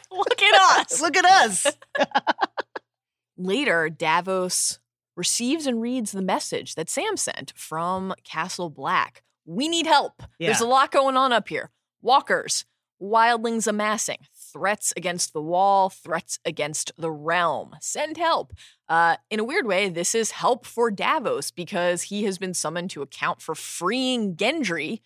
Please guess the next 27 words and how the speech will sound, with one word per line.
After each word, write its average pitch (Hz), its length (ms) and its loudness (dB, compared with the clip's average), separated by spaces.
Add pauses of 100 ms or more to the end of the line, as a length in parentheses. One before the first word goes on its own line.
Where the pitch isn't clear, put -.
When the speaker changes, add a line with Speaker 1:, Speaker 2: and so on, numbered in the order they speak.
(280)
Speaker 1:
which 170 160 -2
he 190 100 -2
decides 180 840 -2
to - 120 -12 (140)
do 190 440 -4
to - 120 -12
protect - 560 -12
him 151 300 -8
from 147 380 -6 (280)
Melisandre's 160 580 -2
intended 147 420 -12
sacrifice. - 720 -6 (320)
And 170 100 -6
only 294 540 -4 (300)
his 233 380 -4
knowledge 175 720 -2
of 156 160 -6
this 151 160 -4
impending 180 480 -6
battle 165 320 -2
Speaker 2:
Yep. 165 80 -2
Speaker 1:
in 156 40 -8
the 156 60 -8
snow 151 560 -2
and, 175 240 -6
weirdly, 196 440 -4
Melisandre's 165 1400 -2